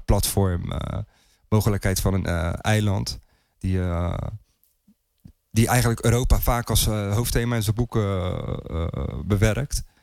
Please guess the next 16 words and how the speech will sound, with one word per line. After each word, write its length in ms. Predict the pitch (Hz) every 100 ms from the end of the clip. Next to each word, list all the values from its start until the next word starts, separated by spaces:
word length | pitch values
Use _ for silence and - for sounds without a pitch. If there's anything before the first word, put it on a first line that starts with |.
| _ _ _ -
Eh, 520 | 107 107 104 98 85 - 92 - _
die 200 | 127 131
heeft 160 | 123
ooit 180 | 107 113
gezegd 320 | - 110 104
van, 260 | - 101 107
eh, 500 | 104 104 90 80 - - - - _ _ _
zelfs 260 | - 113 110
de 140 | 107
domste 360 | 120 156 143 110
Europeaan 400 | 123 113 123 117
is 60 |
nog 100 | 110
slimmer 360 | - 123 120 107
dan, 280 | 110 107 104
eh, 420 | 104 98 95